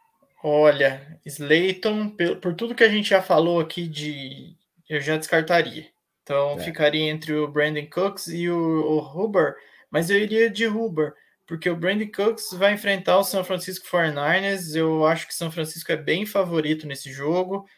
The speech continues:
Speaker 1: Eu ainda não vi o ataque engrenando, o ataque de Dallas engrenar nessa temporada como eu esperava.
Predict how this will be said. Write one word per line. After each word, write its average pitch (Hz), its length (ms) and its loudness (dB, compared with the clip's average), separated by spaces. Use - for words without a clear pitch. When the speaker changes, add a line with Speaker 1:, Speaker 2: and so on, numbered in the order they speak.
Speaker 1:
Eu 151 240 4
ainda 196 600 2
não 190 320 -4
vi 165 240 -8
o 190 100 2
ataque 160 1000 0
engrenando, 151 840 -2
o 147 40 -4
ataque 147 340 0
de 139 100 -16
Dallas 147 340 4
engrenar 156 920 -2
nessa 147 240 -4
temporada 147 600 2
como 151 260 -6
eu 151 40 0
esperava. 156 640 2